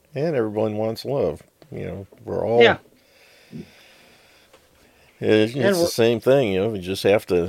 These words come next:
Speaker 1: it's just different ways of showing it and receiving it.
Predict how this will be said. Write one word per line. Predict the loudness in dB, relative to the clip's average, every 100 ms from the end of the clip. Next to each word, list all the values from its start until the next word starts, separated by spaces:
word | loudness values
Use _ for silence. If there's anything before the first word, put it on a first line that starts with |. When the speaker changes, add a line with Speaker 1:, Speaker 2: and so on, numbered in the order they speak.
| -4
Speaker 1:
it's | -6
just | -2 -4 -4 0
different | 0 2 -2 -2
ways | 0 0 0
of | -4
showing | 0 2 0
it | -2
and | -6 -6 -6 -10 -14 -12
receiving | -8 -6 -4 -4 -4
it. | -6